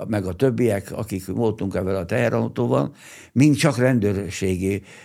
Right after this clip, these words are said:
ö, izé, ka-, kapitányságokra jártunk fegyverekért, de később hallottam, hogy, ö, már benne a börtönben és minden, hogy, hogy többiek megmentek a fegyvergyárba, Szoloksáriót nem voltam egyáltalán.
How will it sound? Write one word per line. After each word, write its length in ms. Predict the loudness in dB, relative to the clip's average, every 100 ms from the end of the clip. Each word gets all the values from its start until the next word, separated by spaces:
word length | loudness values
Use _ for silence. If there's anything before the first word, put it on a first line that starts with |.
| -12
ö, 200 | -2 0
izé, 340 | 0 0 0 0
ka-, 220 | 0 -2
kapitányságokra 920 | -2 -2 0 0 0 0 -2 0 0
jártunk 680 | 0 0 -2 -2 -2 -4 -8 -20 -20 -2
fegyverekért, 960 | 0 2 2 0 0 0 0 -2 -12
de 160 | -2 0
később 400 | 2 2 2 0
hallottam, 500 | 2 2 0 -2 -2
hogy, 260 | -2 -2 -4
ö, 180 | -8 -8 -6
már 120 | -4
benne 180 | 0 0
a 40 | 0
börtönben 540 | 0 -2 -4 -4 -4
és 120 | -4
minden, 300 | -6 -6 -4 -6
hogy, 200 | -8 -10 -14 -20 -14
hogy 280 | 0 0 0 -6
többiek 380 | 0 2 2 0
megmentek 520 | 0 0 0 -2 -6
a 40 | -4
fegyvergyárba, 1000 | -2 0 0 0 0 -2 -2 -2 -2 -6 -16 -20 -8
Szoloksáriót 840 | 2 2 2 0 0 2 0 -4 -10 -8
nem 240 | -4 -4
voltam 380 | -6 -8 -10 -8
egyáltalán. 680 | -8 -8 -10 -12 -12 -12 -12